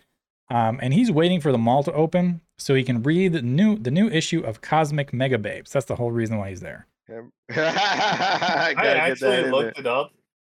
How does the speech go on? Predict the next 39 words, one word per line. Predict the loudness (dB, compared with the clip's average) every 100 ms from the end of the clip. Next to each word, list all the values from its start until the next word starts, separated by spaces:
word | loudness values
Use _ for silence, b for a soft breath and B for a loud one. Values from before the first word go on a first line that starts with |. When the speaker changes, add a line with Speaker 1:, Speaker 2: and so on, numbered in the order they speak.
| -12
Speaker 3:
and | -10 -8 -10 -14 -18
yeah, | -10 -6 -6 -6 -8 -10
Cosmic | -4 -4 -4 -12 -10
Mega | -8 -8
Babes | -6 -4 -4 -6 -12
is | -16 -16
not | -16 -14 -14
an | -14
actual | -16 -18 -18 -8 0
Speaker 1:
Not | 0 0
a |
thing. | 0 -4 -6 _ _ _ _ _ _ _
Speaker 3:
Not | -6 -4 -2
a |
thing. | -4 -4
Speaker 2:
Right. |
Speaker 3:
I | -2 -2
thought | 0 0
they | 2
would | 0
make | -2 -2 -4
a |
joke | -6 -4 -4 -2
like, | -4 -4 _ _ _ -4
"Oh, | 0 2
yeah," | 2 2 2 0 -6 _
'cause | -2
a | 0
lot | 2 2
of | 0
video | -2 -2
games, | -2 -4 -6 -8
when | -6
they | -6
make | -4 -8 -8
stuff | -6 -6 -4
up | -6 -6
like | -8 -4
that, | -4 -4